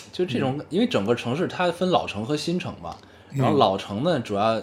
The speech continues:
Speaker 1: 因为它整个城市都是以那个伏尔塔瓦河为一个中心去两边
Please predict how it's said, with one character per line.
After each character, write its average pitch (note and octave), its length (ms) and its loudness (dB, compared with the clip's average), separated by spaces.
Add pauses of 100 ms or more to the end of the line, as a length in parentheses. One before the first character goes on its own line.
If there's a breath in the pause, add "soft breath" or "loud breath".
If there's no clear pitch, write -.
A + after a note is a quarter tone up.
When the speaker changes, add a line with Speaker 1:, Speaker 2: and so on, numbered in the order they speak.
Speaker 1:
因 C#3 100 -4
为 E3+ 60 -2
它 - 140 0
整 B2 160 0
个 G#2 80 -2
城 A2 200 -4
市 D3+ 160 -2
都 D3+ 120 4
是 A#2 80 4
以 F#2 140 -4 (220)
那 G#2 200 -4
个 G#2 120 -2
伏 - 180 -2
尔 B2+ 60 2
塔 A#2+ 120 2
瓦 G#2 140 2
河 G2+ 280 -4
为 G#2+ 200 -2
一 A2+ 140 -2
个 A#2+ 100 0
中 B2+ 220 -4
心 C#3 200 -6
去 B2 180 -6
两 E2+ 140 -8
边 G#2+ 140 -2